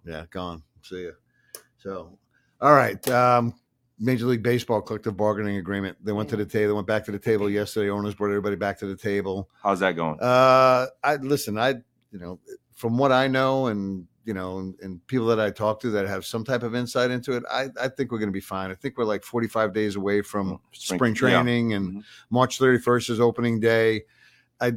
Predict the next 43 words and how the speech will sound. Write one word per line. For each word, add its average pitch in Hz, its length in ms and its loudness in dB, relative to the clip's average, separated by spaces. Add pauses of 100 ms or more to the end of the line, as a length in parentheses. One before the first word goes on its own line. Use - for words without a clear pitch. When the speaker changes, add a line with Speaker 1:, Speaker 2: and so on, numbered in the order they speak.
(100)
Speaker 1:
I, 117 120 4 (240)
I 123 120 0 (360)
generally 135 480 4
believe 120 300 2
that 110 140 0
both 110 200 0
sides 107 360 0
do 101 140 -4
not 101 300 -2
wanna 95 220 -4
miss 92 480 -10 (340)
Speaker 2:
Of - 140 -18
course 131 180 0
Speaker 1:
spring 123 180 4
Speaker 2:
not. - 60 -2
Speaker 1:
training. 107 260 0
The 104 80 -8
players 180 400 6
need 131 200 2
at 107 60 0
least 104 260 -4
three 104 180 0
weeks. 87 480 -8
You 110 100 -4
know, 135 60 4
Speaker 2:
Yeah. 120 120 8
Speaker 1:
you 135 60 2
don't, 139 180 0
you 147 60 -2
don't 147 140 0
need, 120 260 -2 (420)
you 151 100 -2
really 185 180 6
don't 127 160 2
need 110 160 0
much 107 240 -2
more 104 160 -4
than 92 180 -8
that. 82 240 -8 (220)
But 123 300 0
with 123 220 -2
three 175 220 2
weeks 151 560 2